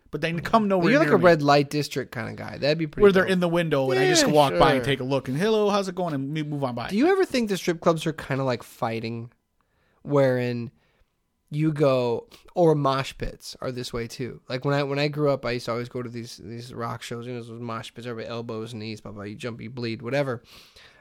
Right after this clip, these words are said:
Speaker 2: Um, then I would go to a, a rock show five years later, and I would just kinda go, um,
Speaker 1: You're hanging back at the bar?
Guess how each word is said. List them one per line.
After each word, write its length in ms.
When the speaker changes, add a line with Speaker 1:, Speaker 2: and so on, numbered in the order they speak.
Speaker 2:
Um, 360
then 200
I 80
would 160
go 140
to 200
a, 120
a 60
rock 240
show 160
five 320
years 200
later, 400
and 140
I 80
would 100
just 160
kinda 220
go, 600
um, 440
Speaker 1:
You're 160
hanging 240
back 160
at 80
the 80
bar? 380